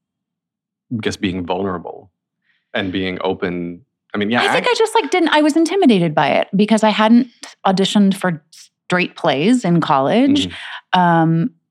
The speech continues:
Speaker 2: I'd only done plays, like, in my kid days, you know, at my community theater. And so I think the idea of, like, I underestimated, I think,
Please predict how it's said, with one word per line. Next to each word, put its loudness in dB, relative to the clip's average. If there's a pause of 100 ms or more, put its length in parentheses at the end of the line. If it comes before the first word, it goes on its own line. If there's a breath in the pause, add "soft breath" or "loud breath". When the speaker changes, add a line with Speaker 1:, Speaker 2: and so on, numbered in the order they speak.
(560)
Speaker 2:
I'd 0
only 4
done 2
plays, -2
like, -2
in 2
my -2 (260)
kid -2
days, 0
you 4
know, 4
at 0
my 0
community 0
theater. 0
And 0
so 0
I 0
think -4 (1600 soft breath)
the 2
idea 0 (120)
of, -8
like, -4 (840)
I 0
underestimated, 0
I -8
think, -6